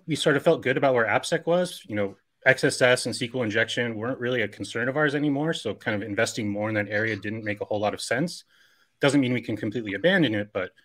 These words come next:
uh, you don't, you don't need a whole team of people working on that if, if things are in a good place. But the, the sort of source of, of new information did not come from internal assessments or external assessments or bug bounties,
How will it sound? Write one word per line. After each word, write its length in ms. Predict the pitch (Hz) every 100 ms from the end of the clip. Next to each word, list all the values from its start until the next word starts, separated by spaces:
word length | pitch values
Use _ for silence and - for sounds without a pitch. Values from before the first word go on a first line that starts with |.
| _ _ _ -
uh, 100 | 101
you 120 | 120
don't, 140 | 135
you 80 | 123
don't 100 | 131
need 120 | 113
a 40 | 107
whole 140 | 110
team 180 | - 107
of 80 | 98
people 240 | 104 98
working 300 | 107 - 104
on 80 | 95
that 180 | 92 92
if, 140 | - -
if 80 | -
things 260 | 107 98
are 60 | 95
in 60 |
a 40 | 87
good 180 | 90 -
place. 360 | 120 98 - -
But 200 | 90 - - _ _ _ _ _ _
the, 220 | 117 110 110
the 120 | 113
sort 180 | - 135
of 80 |
source 340 | - 156 156 160
of, 220 | 123 104
of 240 | - 107 98
new 160 | 127
information 500 | 131 120 117 123 120
did 120 | 107
not 160 | 110 120
come 200 | 120 113
from 240 | 110 104
internal 360 | 95 95 101 95
assessments 680 | 92 127 117 120 113 104 -
or 260 | 98 92
external 480 | 90 117 - 123 107
assessments 600 | 107 110 104 107 104 101
or 140 | 92 90
bug 260 | 131 135
bounties, 440 | 135 117 113 110